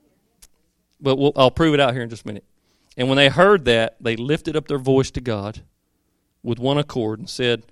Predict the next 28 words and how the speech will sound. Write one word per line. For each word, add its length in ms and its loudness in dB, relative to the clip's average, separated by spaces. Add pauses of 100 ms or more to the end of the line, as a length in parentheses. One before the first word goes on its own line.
(360)
'Lord, 300 2
you 140 -2
are 100 0
God, 520 -2
which 200 -12
has 140 -10
made 180 -2
heaven 240 -4
and 100 -8
earth 200 -4
and 140 -10
the 60 -12
sea 280 -8
and 100 -10
all 140 -6
that 160 -8
is 240 -10 (100)
in 200 -8
them 140 -8
is, 420 -10 (640)
who 160 0
by 160 8
the 80 2
mouth 380 0
of 160 -6
thy 140 2
servant 460 -2
David,'" 380 -2